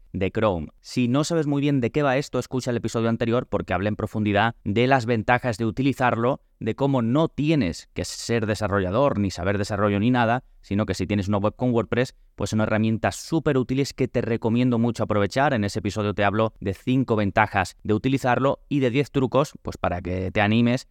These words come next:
y te entren ganas de, eh, lanzarte con las herramientas del navegador, que ya digo, son muy útiles. Y si ya sabes lo que es, pues ya tienes el curso disponible, junto al resto de setenta y nueve cursos, creo que ya hay publicados, pues desde WordPress básico hasta WordPress avanzado, pasando por,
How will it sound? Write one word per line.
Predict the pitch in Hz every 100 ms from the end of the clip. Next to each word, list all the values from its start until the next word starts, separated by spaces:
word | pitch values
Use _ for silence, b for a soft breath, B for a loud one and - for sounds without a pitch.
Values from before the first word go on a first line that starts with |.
| -
y | 107
te | 110
entren | 101 104
ganas | 98 98 104
de, | 98 98 110 95 -
eh, | 82
lanzarte | 90 92 - 101 104 110 120
con | - 117
las | 123
herramientas | 120 107 104 110
del | 107
navegador, | 98 90 92 117
que | 95
ya | 92
digo, | 98 98
son | - 107 - -
muy | 104 90
útiles. | 71 - - -
Y | 113
si | 95
ya | 92
sabes | 95 95
lo | 90
que | 90
es, | 135
pues | - 87 -
ya | - 87
tienes | 90 90
el | 85
curso | 92 90
disponible, | 85 - 104 147 170 220
junto | - 135 127
al |
resto | 113 113 - 135
de | 104 113 -
setenta | - - 101 104 98
y | 98
nueve | 117 135 110
cursos, | 117 123 160 -
creo | 107
que | 101 98
ya | 95 95 92 87 -
hay | 90 90
publicados, | 101 104 127 127 123 156 -
pues | - 78
desde | 82 80
WordPress | 80 90 82 90
básico | 98 123 135 123 127
hasta | 101 85
WordPress | 82 80 85
avanzado, | 87 92 120 120 113
pasando | 113 87 - 85 85
por, | 92 92 92